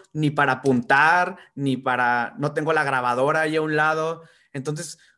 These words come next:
como que busco desesperadamente a alguien para platicárselo, para que no se pierda,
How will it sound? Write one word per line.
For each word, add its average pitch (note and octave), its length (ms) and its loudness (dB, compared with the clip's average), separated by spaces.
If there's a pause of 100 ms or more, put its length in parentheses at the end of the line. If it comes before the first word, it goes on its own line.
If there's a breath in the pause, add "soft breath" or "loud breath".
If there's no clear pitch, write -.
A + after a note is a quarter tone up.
como D3 140 -4
que D#3 100 0
busco D#3+ 560 -4
desesperadamente D#3+ 1160 2
a C#3+ 200 2
alguien F3 680 -2
para C#3 220 -2
platicárselo, E3+ 840 -4
para D3+ 240 -2
que B2 580 -6
no C3 240 -2
se D3+ 120 -2
pierda, F3 400 2